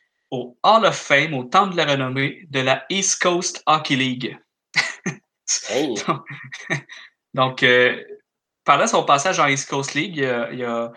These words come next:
Speaker 1: marqué
Speaker 2: <laughs>
Speaker 1: cent quarante-trois points en cent douze matchs. Et ça, ça lui vaut une place au Temple de la Renommée de la East Coast League. Donc, vraiment, félicitations, Glenn.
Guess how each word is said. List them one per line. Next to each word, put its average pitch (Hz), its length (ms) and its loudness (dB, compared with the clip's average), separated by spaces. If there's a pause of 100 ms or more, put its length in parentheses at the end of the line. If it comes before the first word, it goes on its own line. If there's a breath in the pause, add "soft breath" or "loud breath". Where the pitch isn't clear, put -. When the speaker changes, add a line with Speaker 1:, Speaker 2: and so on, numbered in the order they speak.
(260 loud breath)
Speaker 1:
marqué 143 240 -4
Speaker 2:
<laughs> - 0 -
Speaker 1:
cent 214 260 2
quarante-trois 160 560 4
points - 400 0
en 131 40 4
cent 160 260 2
douze 147 220 -4
matchs. 135 460 -4 (640 loud breath)
Et 127 80 -4
ça, 170 160 -2
ça 147 140 2
lui 139 120 0
vaut 147 220 -4
une 139 140 -4
place 143 340 -2
au 156 80 -4
Temple 185 220 -2
de 170 100 -2
la 143 80 -2
Renommée 135 320 -2
de 160 120 0
la 170 140 2
East 143 200 -2
Coast 127 240 -4
League. 156 160 -4
Donc, 117 180 -4
vraiment, 127 220 -4
félicitations, 160 680 -2
Glenn. 131 440 -4